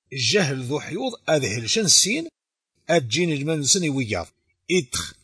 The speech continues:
السنة يموت، وريني أد يوي أبو ديميج أجد. أمشي ذ أنن تسين ظرف نجموت، نداث،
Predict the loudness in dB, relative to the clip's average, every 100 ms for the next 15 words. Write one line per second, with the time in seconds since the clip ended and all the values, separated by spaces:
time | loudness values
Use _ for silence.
0 | _ 0 2 2 0 -2 -2 -2 -4 -4
1 | _ -12 -6 -4 -2 -2 -4 -4 -4 -4
2 | -6 -10 -6 -6 -6 -8 -10 -10 -4 -4
3 | -4 _ _ _ _ _ _ _ _ _
4 | _ _ _ _ -4 -2 2 0 0 -2
5 | 0 0 0 2 2 0 -6 -4 -2 0
6 | -2 -4 -2 -2 -4 -8 _ _ -8 -6
7 | 0 2 2